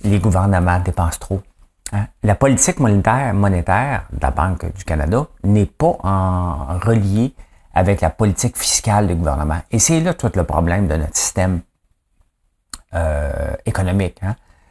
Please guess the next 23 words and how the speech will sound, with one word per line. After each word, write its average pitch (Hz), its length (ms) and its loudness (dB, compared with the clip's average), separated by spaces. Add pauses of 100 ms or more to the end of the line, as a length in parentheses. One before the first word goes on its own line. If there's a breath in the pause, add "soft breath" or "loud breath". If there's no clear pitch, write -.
(140)
Il 101 60 2
y 98 40 6
a 98 40 6
le 95 100 4
gouvernement 110 460 4
qui - 120 -6
fait 107 100 0
à 101 60 4
sa 92 140 0
tête 107 180 2
pour - 80 -8
se 92 100 0
faire 87 220 2
réélire 98 540 2
ou 92 100 0
parce 87 200 -2
qu'il - 100 -10
ne - 40 -4
sait 87 100 0
pas 87 160 0
gérer. 95 540 0
Hein ? 113 140 -4 (240)
Euh, 80 160 -2